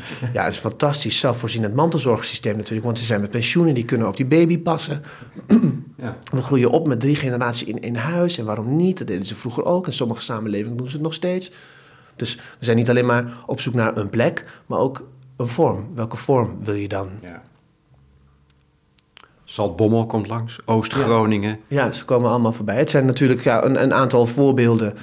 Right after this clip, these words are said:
Speaker 2: En de ene is wat flauwer en de andere is heel serieus.
Speaker 1: Ja.
Speaker 2: De, waar wij, waar wij wonen en hoe wij wonen is, nou, van ongelooflijke invloed op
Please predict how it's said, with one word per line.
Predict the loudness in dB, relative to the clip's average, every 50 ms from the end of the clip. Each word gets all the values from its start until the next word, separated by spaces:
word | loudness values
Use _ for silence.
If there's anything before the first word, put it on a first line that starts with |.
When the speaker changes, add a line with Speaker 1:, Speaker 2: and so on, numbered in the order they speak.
| -14 -14 -12 -6
Speaker 2:
En | -2 2
de | 4 4
ene | 4 4 4 2
is | 2 2
wat | 0 0 0 -2 -6 -14 -18 -20 -20 -20
flauwer | -16 -8 -2 2 4 4 6 6 6 4
en | 4 2
de | 0 0
andere | 0 2 2 2 0
is | -2 -4 -6 -4
heel | 0 2 2 2
serieus. | 2 0 -2 -2 -2 0 0 -2 -2 -4 -8 -12 -16 -18
Speaker 1:
Ja. | -18 -18 -20 -20 _ _ _ _ _ _ _ _ _
Speaker 2:
De, | -12 -8 -8 -8 -6 -6 -4 -2
waar | -2 0 0
wij, | 2 2 0 0 -2 -4 -8
waar | -6 -4 -2 0
wij | 2 2 2 2
wonen | 2 0 0 -2
en | -2 -2
hoe | -2 -2
wij | -2 0 0
wonen | -2 -2 -2 -4 -4 -6
is, | -8 -10 -12 -16 -20 _ _ _
nou, | -20 -16 -14 -14 -14 -14 -16 -14
van | -12 -10 -10 -10 -6
ongelooflijke | -6 -6 -4 -4 -6 -6 -8 -8 -10 -12 -12
invloed | -12 -12 -14 -16 -16
op | -16 -18 -20 -20